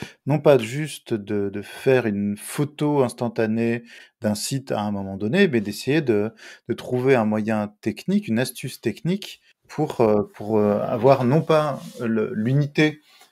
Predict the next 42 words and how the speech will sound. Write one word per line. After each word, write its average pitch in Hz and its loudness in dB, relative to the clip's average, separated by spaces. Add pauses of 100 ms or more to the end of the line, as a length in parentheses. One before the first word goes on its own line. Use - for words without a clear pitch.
(260)
euh, 120 4
le 113 4
grain, 131 4
en 117 2
fait, - -4
de, 101 -6 (140)
de, 107 -10
de 110 -6
crawl 110 2
qui - -8
est, 98 -4
qui - -12
est - -6
la 92 -6
page 107 0
web, 113 6 (520)
euh, 101 0
de, 98 -2
de 95 -4
pas 131 4
le - 0
conserver 110 0 (120)
comme 92 -14
ça, 185 -4
mais 117 0
de 104 0
le 101 -4
conserver 123 0 (420)
de 107 -6
manière 123 -2
ici 113 -4
à - 0
pouvoir 127 0
le 101 2
resituer, 135 -2
euh, 87 -6 (100)
pour 110 -2
les, 95 -2
les 90 -8
futurs 123 0
lecteurs, 151 2
hein, 104 -4